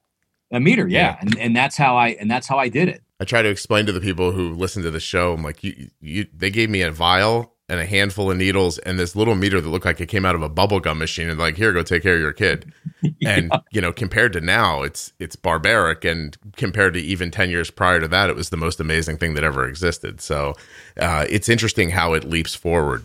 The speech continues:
Speaker 2: so much. So you find Omnipod when?
Speaker 1: Um, so I've been married six years, seven years ago. And, and you know what's like, I, I don't, I don't know why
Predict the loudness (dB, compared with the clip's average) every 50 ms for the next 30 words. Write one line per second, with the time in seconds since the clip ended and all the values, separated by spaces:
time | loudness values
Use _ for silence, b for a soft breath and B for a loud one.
0 | -12 _ _ -8 -4 -2 -2 0 0 -2 -2 0 2 2 2 2 2 2 2 2
1 | 4 4 2 2 0 -2 b b b b b b _ 2 4 6 6 6 4 2
2 | 0 0 0 2 2 2 2 -2 -4 -4 -2 0 2 4 4 4 2 2 0 -4
3 | -10 -14 -16 _ _ _ _ -12 -8 -4 -2 -2 -2 -4 -6 -12 -20 _ _ _
4 | _ _ _ _ _ _ _ _ _ _ _ _ _ _ _ _ _ _ _ _
5 | _ _ _ _ _ _ _ -4 0 2 2 2 2 2 2 2 2 0 0 -2
6 | -2 -2 -4 -10 _ _ _ _ _ _ _ _ _ _ _ _ _ _ _ _
7 | _ _ -8 -6 -6 -4 -2 0 0 2 2 0 0 -2 -2 0 -2 -2 -2 -2
8 | -2 0 0 2 4 4 4 4 2 0 -2 -4 -4 -4 -6 -6 -10 -14 _ -2
9 | 0 0 0 0 2 4 6 6 6 6 6 4 2 0 -2 -2 -2 -2 -2 -2
10 | -4 -6 -6 -4 -4 -4 -2 -2 -4 -6 -10 _ _ _ _ _ _ -2 -2 -2
11 | -2 -2 0 0 0 0 0 -2 -4 -2 2 4 6 6 6 4 4 2 -2 -6
12 | -10